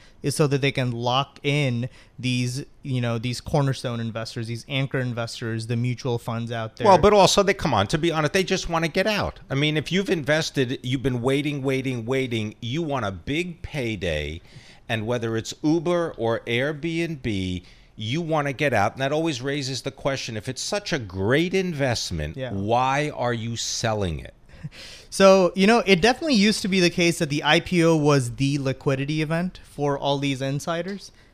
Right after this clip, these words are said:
Speaker 1: I think what we've, what we've seen in the last five, six, seven, eight years, uh, EquityZen's been around for the last six years. What we've seen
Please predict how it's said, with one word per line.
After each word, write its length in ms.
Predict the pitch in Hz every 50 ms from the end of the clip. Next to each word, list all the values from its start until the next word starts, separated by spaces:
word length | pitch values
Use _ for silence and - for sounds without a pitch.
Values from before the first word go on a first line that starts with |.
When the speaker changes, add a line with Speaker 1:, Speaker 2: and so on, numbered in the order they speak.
| - -
Speaker 1:
I 100 | - 139
think 260 | 131 - 170 170 156
what 180 | 151 151 156 151
we've, 340 | 160 151 147 139 135 127 - - - - -
what 200 | 143 131 147 135
we've 120 | 131 135 -
seen 280 | - - 185 175 170
in 60 | 156
the 80 | 147 139
last 320 | 135 135 135 131 131 - -
five, 320 | - 143 135 131 127 123
six, 320 | - - 147 135 - - -
seven, 260 | 147 135 123 127 127
eight 180 | 127 123 117 -
years, 560 | 147 160 175 165 135 113 110 117 147 - - - - - - - - -
uh, 80 | 113
EquityZen's 480 | - 135 147 - 156 147 135 151 143 120
been 120 | 131 143
around 220 | 131 127 127 131 127
for 60 | -
the 60 | 135 127
last 260 | 127 127 127 127 -
six 240 | - 147 - - 143
years. 120 | 139 127
What 100 | 131 139
we've 180 | 139 135 131 127
seen 460 | - - 170 156 147 147 143 139 131